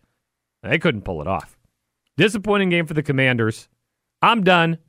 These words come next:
unless you wanna, unless you wanna blow up the phones. Eight three three, eight oh four, zero nine ten. If you wanna vent, I'll take your call. I'll listen. Josh will take your call. He'll be, uh, he'll be right there looking, uh,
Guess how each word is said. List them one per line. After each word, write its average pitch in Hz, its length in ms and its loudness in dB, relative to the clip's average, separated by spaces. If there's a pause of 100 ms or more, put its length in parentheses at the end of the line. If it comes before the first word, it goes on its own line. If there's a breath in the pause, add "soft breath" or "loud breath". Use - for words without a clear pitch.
(240)
unless 143 260 0
you 160 100 2
wanna, 139 260 2
unless 135 300 -2
you 151 60 0
wanna 127 120 0
blow 127 120 2
up 120 100 -2
the 107 60 -14
phones. 98 320 -4
Eight 131 160 -2
three 139 160 0
three, 120 320 0
eight 113 160 4
oh 107 80 4
four, 104 240 4
zero 101 300 4
nine 87 220 0
ten. 60 240 -8
If - 720 -18
you 170 100 4
wanna 185 180 2
vent, 143 300 0 (640)
I'll 202 100 4
take 202 240 2
your 170 80 0
call. 98 400 -2 (320)
I'll 117 220 4
listen. 76 320 -6
Josh 143 280 2
will 147 80 -2
take 127 240 0
your 117 120 -2
call. 98 300 0
He'll 107 120 0
be, 110 320 4
uh, 95 160 4 (340)
he'll 120 120 2
be 120 120 2
right 110 220 2
there 107 180 2
looking, 101 300 0
uh, 92 220 -2